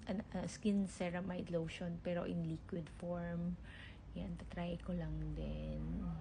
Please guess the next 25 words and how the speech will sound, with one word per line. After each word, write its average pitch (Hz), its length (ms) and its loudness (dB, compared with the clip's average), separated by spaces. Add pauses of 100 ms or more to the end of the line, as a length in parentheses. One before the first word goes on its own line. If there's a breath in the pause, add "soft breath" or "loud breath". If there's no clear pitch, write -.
(760 loud breath)
Tapos - 200 -10
vitamin 180 480 0
C 180 280 0
facial 185 480 2
wash, 175 720 2 (520 loud breath)
vitamin 175 560 0
C 170 440 -4
sunblock, 165 880 2 (280)
and 160 800 -2
mo-, 160 200 -2 (280 loud breath)
toner, 170 600 4
vitamin 165 440 0
C, 160 480 0 (680 loud breath)
and 165 240 -2
yan, 165 320 -2
vitamin 165 400 -2
C - 160 -8 (160)
ulit. 165 320 -2 (640 loud breath)
Actually, - 320 -4
hindi 165 120 0
ko 160 120 0
naman 165 240 0
alam 165 160 0
kung 156 160 -2
gagamitin 151 560 -2